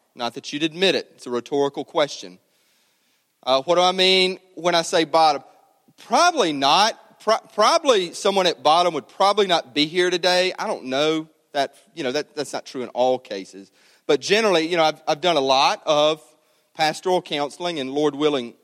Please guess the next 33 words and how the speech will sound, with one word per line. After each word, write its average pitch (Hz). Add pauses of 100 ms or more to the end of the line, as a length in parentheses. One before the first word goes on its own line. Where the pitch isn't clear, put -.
will, 165 (460)
as 131
I 143
continue, 151 (120)
uh, 127
the 123
ministry 160
God's 135
called 190
me 147
to. 139 (380)
Uh, 151
but 151
most 185
people 190
at -
bottom, 170 (500)
uh, 143
have 151
reached 170
such -
a 165 (260)
severe 190
sense 190
of 139
depression, 165 (460)
uh, 147
and 143
possibly 202
rejection 160
of 151
the 143
Lord 135